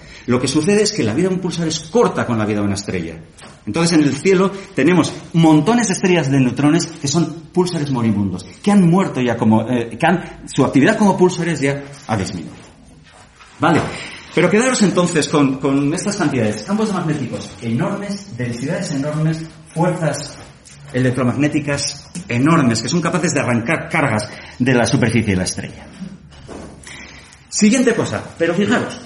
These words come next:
hay otro problema, y es que, si os acordáis de la anterior charla que yo di aquí, aquellos que estuvisteis, hablamos de, de campos magnéticos. Y dijimos que los campos magnéticos estaban asociados a las presentes de,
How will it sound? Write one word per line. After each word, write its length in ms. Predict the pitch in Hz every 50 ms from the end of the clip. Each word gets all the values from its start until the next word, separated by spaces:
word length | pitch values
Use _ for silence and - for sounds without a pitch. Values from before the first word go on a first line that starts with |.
| - - - - - -
hay 180 | - 190 208 220
otro 160 | 214 - 151
problema, 380 | 151 208 240 233 165 127 123
y 80 | - 220
es 80 | 214 -
que, 300 | - - - - - - - - - - - - - - - - - - - - - - - - - - - - - - _ _ -
si 160 | - - 156
os 100 | 143 151
acordáis 280 | 170 156 165 202 220 208
de 40 |
la 40 | 208
anterior 300 | 196 202 180 185 208 196
charla 280 | - - 202 196 196 170
que 100 | 175 156
yo 140 | 165 175 165
di 80 | 165
aquí, 240 | 160 151 170 190 190
aquellos 300 | 170 139 160 165 160 160
que 80 | - 139
estuvisteis, 640 | 139 143 139 160 165 - - 185 175 175 - - -
hablamos 460 | - 127 123 151 175 175 180 - -
de, 460 | 120 123 113 101 98 - - - - -
de 160 | - 104 113 110
campos 300 | 139 135 135 135 123 120
magnéticos. 720 | 113 98 113 120 113 - 87 - 82 78 - - - - - - _ _ _ _
Y 100 | - 131
dijimos 300 | 135 110 135 165 196 202
que 60 | - 185
los 140 | 147 135
campos 280 | - 175 170 180 175 -
magnéticos 380 | 160 143 147 165 175 165 175 -
estaban 180 | - 160 156
asociados 320 | 151 156 139 165 170 165 151
a 60 | 120
las 160 | 101 - -
presentes 440 | - 120 113 - 147 147 160 151 139
de, 160 | 139 131